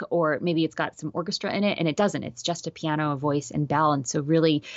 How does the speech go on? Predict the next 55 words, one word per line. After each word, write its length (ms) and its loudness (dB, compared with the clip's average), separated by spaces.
getting 240 4
down 220 2
to 80 -6
the 120 -2
rawness 440 0
of 80 -6
what 260 -2
the 80 -10
source 640 -4
is. 440 2
Um, 400 0
I 60 2
really 360 2
like 200 -2
that 180 -2
as 160 -4
an 60 -4
analogy 440 -2
as 140 -6
well. 300 -6
So 120 0
being 200 0
the 80 -2
source 260 -4
of 100 -10
your 140 0
own 140 -2
light, 180 0
it 60 -6
just 180 -6
kept 160 -6
coming 220 -2
back 180 -4
to 80 -10
that 180 -6
for 120 -6
me. 240 0
Um, 440 0
some 180 4
of 60 4
the 80 6
work 180 2
I 60 4
was 100 -2
doing 160 0
even 260 0
within 220 -2
my 120 0
marriage, 500 0
and 360 0
one 120 4
of 40 4
the 60 2
reasons 260 0
I 140 2